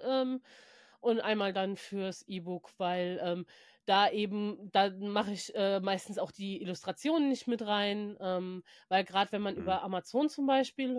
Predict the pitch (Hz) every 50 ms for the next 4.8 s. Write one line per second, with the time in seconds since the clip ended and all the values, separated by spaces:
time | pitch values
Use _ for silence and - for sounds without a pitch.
0 | 226 196 233 254 247 233 - - 240 247 254 254 254 - - - - 220 226 214
1 | 208 214 208 208 196 - _ _ _ _ - - - - - _ _ _ _ _
2 | 247 220 214 214 214 208 214 - - 180 196 202 - - 226 220 226 226 226 -
3 | - - 208 208 190 208 196 196 180 - 180 202 226 - 226 214 214 208 185 190
4 | 175 185 185 190 196 196 208 233 - - - - - - -